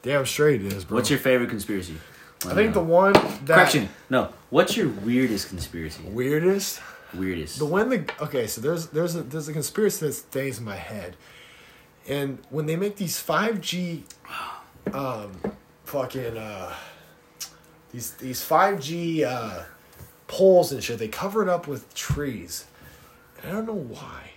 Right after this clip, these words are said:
Speaker 2: I heard, I heard they made a couple. There's not just, like, there's
Speaker 1: No, yeah,
Speaker 2: one that
Speaker 1: they
Speaker 2: looks
Speaker 1: made
Speaker 2: like an evergreen
Speaker 1: Yes.
Speaker 2: that looks super fake.
Speaker 1: Yes.
Speaker 2: And then they have one that looks like a palm tree.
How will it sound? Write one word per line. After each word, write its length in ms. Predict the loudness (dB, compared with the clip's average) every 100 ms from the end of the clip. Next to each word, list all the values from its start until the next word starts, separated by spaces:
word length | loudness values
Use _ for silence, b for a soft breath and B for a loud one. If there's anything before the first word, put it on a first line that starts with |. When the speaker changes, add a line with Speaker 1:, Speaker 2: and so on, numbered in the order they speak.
| -4
Speaker 2:
I 60 |
heard, 180 | 0 0 0
I 60 | 2
heard 240 | 2 4
they 60 | 2
made 300 | 4 4 2
a 140 | -4
couple. 320 | -4 -4 -4
There's 200 | -4 0
not 200 | 2 2
just, 180 | 0 -2
like, 260 | -4 -6 -2
there's 140 | 0
Speaker 1:
No, 60 | 2
yeah, 200 | 2 2
Speaker 2:
one 80 | 2
that 60 |
Speaker 1:
they 60 | 2
Speaker 2:
looks 100 | 2
Speaker 1:
made 80 | 0
Speaker 2:
like 80 | -2
an 40 |
evergreen 600 | -2 -2 -2 -4 -4 -6 -10
Speaker 1:
Yes. 260 | -10 -8 -2
Speaker 2:
that 80 | 0
looks 160 | 2 4
super 340 | 6 6 4
fake. 320 | -2 -6 -8 -4
Speaker 1:
Yes. 480 | -4 -4 -8 -12 -16 -12
Speaker 2:
And 120 | -6
then 80 | -4
they 100 | -2
have 260 | 2 2 2
one 140 | -2
that 80 | -2
looks 200 | -4 -4
like 80 | -4
a 40 | -6
palm 220 | -6 -6
tree. 260 | -8 -10